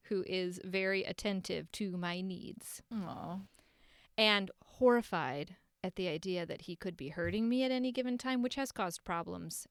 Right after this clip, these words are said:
Speaker 1: and actually currently is causing a bit of a problem.
Speaker 2: Right.
Speaker 1: Because post breast cancer,
Speaker 2: Mm-hmm.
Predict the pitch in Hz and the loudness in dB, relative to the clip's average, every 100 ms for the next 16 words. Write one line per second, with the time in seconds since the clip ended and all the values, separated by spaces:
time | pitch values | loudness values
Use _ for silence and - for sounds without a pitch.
0 | - 185 170 151 156 - - - - _ | -4 -4 -4 -6 -8 -6 -6 -6 -14 _
1 | _ _ _ _ _ _ _ 196 190 - | _ _ _ _ _ _ _ 4 4 0
2 | 190 170 - - 214 190 175 156 151 - | -2 -4 -10 -2 2 2 -2 -4 -4 -4
3 | 175 135 147 139 - - - - - - | -4 -4 -6 -8 -10 -12 -12 -10 -10 -10
4 | - 50 165 - 190 180 156 - 175 - | -12 -12 -16 -12 -4 -2 -2 -4 -10 -16
5 | _ _ _ - 185 190 180 180 - - | _ _ _ -2 -2 0 -2 -2 -10 0
6 | 269 311 - - 165 160 - 175 160 - | 4 6 4 -2 -2 -2 -4 -4 -6 -4
7 | 165 185 214 _ 170 156 160 147 | -4 -4 -8 _ -8 -8 -8 -10